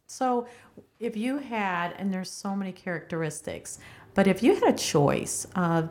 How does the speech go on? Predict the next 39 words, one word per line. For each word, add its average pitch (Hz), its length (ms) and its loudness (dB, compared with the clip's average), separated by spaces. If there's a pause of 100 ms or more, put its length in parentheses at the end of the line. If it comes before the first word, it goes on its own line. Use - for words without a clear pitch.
saying, 160 400 4
"Well, 156 140 4
these 220 320 2
are 185 60 6
the 156 160 2
top - 600 -4
three 170 520 -2 (600)
leadership 165 520 0
characteristics - 840 0
that - 220 -2
you've 247 160 2
seen," 113 480 0
'cause 185 240 -2
you've 180 160 0
worked 160 200 -2
with 151 140 -6
a 175 60 0
number 185 400 4
of 160 100 -2
organizations 147 1000 -2 (520)
and, 151 340 4
you 165 180 -2
know, 98 100 0
with 165 440 2
your 147 140 0
certifications, 202 1700 4
and 160 160 0
then, 156 100 0
of 156 100 -6
course, 160 260 -2
now 156 260 2
as 151 160 -2
an 151 220 0
owner, 165 500 4 (380)
and 156 140 0
you've 151 180 -2
worked 156 240 -6
with 139 240 -6
workforce, 196 840 2